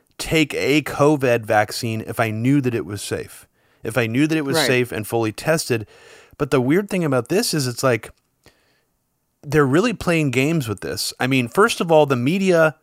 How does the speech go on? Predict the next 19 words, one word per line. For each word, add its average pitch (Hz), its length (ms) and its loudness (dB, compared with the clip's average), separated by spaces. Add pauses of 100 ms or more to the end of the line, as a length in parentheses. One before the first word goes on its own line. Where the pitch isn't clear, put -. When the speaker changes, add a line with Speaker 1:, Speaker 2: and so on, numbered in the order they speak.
(140)
Speaker 1:
told 202 260 4
us 202 180 4
the 156 100 -2
truth 139 420 0
at 110 100 -4
the 113 80 -6
beginning. 101 600 -4
The 110 60 -10
mainstream 131 420 -2
media 117 300 0
did. 90 220 -6
They 117 140 -2
said 135 300 2
that 117 120 -2
it 107 100 -2
would, 107 260 -8
it 123 140 -6
could 123 160 -4
never, 110 560 0